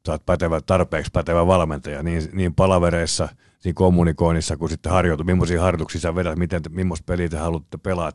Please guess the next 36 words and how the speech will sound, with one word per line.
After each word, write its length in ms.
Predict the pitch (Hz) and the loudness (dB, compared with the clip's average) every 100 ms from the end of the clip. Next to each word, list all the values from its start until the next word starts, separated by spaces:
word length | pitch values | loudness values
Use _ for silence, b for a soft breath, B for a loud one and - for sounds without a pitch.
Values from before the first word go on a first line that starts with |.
| - | -8
ja 80 | 80 | -8
mitä 140 | 82 | -6
sä 80 | 82 | -6
pellot 340 | 92 87 85 | -4 -4 -2
joukkuetta 600 | 92 90 - 85 80 - | -2 -4 -4 -10 -10 -8
ja 160 | 82 78 b b b b b b b | -6 -6 b b b b b b b
miten 220 | 92 80 | -4 -2
kohtelet, 440 | 73 90 - 82 76 | 2 2 4 0 2
niinku, 180 | 78 87 | 4 6
ihmisiä 360 | 85 80 76 | 6 6 4
siinä 180 | 76 80 | 4 6
ryhmässä, 440 | 87 80 73 - | 8 6 2 -2
että 240 | 73 - - b b b b b - | -2 -4 -8 b b b b b 2
sen, 280 | 95 90 78 | 4 4 4
sen 340 | 98 90 80 - _ | 4 4 2 -4 _
tavallaan 380 | 87 85 87 85 | 2 6 6 6
se, 180 | 95 90 | 4 2
se 140 | - 110 | 4 6
on 100 | 107 | 6
se 80 | |
tärkeä 380 | 90 101 101 85 | 6 6 6 6
juttu 260 | 80 - - | 2 0 0
siinä 180 | 82 85 | 2 2
alkuvaiheessa 720 | 80 76 71 71 69 - 76 | 2 0 -2 -4 -6 -4 -2
ja 120 | 73 _ _ _ _ _ _ - - | -4 _ _ _ _ _ _ -14 2
kyllä 120 | 107 | 6
se 80 | 107 | 10
aika 220 | 131 156 | 10 10
samanlaista 500 | 120 123 117 101 98 | 10 10 10 6 4
kuitenkin 540 | 87 107 92 87 87 85 | 6 8 8 4 4 4
on 160 | 90 | 4
se 80 | 82 | 4
pelaajan 400 | - 82 82 78 | -2 -2 -2 -4
kanssa 200 | 76 76 | -6 -6
toimiminen, 480 | 85 82 80 76 76 | -2 -2 -2 -6 -8
että 260 | 71 82 | -10 -12